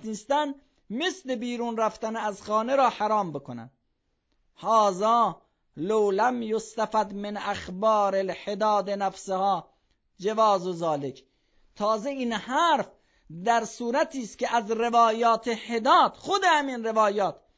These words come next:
نتونیم جواز ما لا یعد زینت را استفاده کنیم.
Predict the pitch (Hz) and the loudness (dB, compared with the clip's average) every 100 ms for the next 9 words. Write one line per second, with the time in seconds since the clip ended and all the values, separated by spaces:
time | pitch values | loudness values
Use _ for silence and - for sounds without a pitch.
0 | _ _ _ 190 233 359 392 339 311 285 | _ _ _ -8 2 2 2 -2 -2 -4
1 | 240 196 254 262 262 247 220 247 247 240 | -4 -2 0 6 6 6 2 0 4 4
2 | 240 240 233 233 - 240 208 247 220 240 | 6 4 4 0 -2 -2 -4 -8 -6 -6
3 | 233 233 220 233 214 233 233 214 196 196 | -2 -2 -2 -4 -6 -6 -2 -2 -2 -6
4 | 175 131 | -6 -8